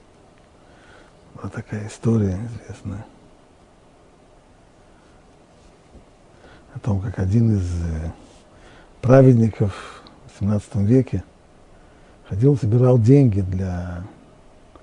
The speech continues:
помощи бедным. И какой-то торговец, не, не зная, кто это, видя, что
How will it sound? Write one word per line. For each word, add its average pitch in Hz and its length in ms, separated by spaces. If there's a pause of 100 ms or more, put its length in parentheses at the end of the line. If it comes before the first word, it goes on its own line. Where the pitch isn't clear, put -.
(140)
помощи 120 380
бедным. 92 400 (1600)
И 107 60
какой-то 92 880 (1200)
торговец, 131 600
не, 98 240 (500)
не 95 80
зная, 107 360
кто 160 260
это, 104 360 (320)
видя, 101 260
что - 160